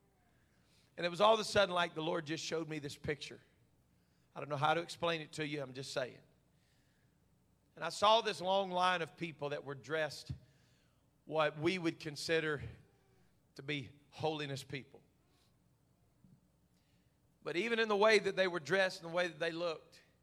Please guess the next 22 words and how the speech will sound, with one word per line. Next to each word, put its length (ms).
there 100
was 100
a 60
parting 400
of 100
two 160
different 340
ways. 580
And 100
I 120
was 140
so 140
stunned, 400
I 60
was 120
like, 220
"Well, 160
God, 320
I 60
mean, 300
it's 180
obvious 500